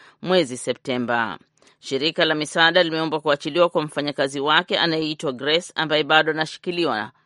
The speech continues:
mateka. Shirika hilo limesema katika taarifa ya mwezi Julai kwa mfanyakazi wa Action Against Hunger,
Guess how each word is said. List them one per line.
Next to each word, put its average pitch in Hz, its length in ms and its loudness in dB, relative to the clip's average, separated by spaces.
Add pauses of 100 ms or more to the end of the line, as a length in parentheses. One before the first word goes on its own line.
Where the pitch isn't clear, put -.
(260)
mateka. 143 720 -4 (600)
Shirika 220 340 2
hilo 226 260 4
limesema 180 480 0
katika 165 280 -2
taarifa 160 440 0
ya 151 60 -2
mwezi 147 280 -6
Julai 147 400 0
kwa 160 140 -2
mfanyakazi 147 560 -4
wa - 140 -6
Action 165 380 -4
Against 127 500 -6
Hunger, 156 460 0